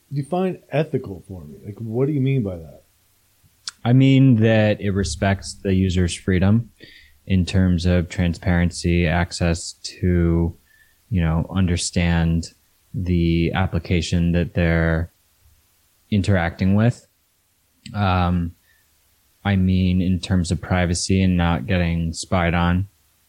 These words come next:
Speaker 2: I mean, preserving digital rights generally,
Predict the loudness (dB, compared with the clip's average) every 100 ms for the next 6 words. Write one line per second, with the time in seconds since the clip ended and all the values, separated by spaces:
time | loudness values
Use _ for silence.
0 | _ _ _ _ _ -4 0 0 2 0
1 | 0 0 0 0 0 -2 -6 _ _ _
2 | _ _ -2 0 2 2 2 0 -2 0
3 | 0 2 2 0 -6 -10 -10 -14 -16 -10
4 | -2 2 2 2 0 -2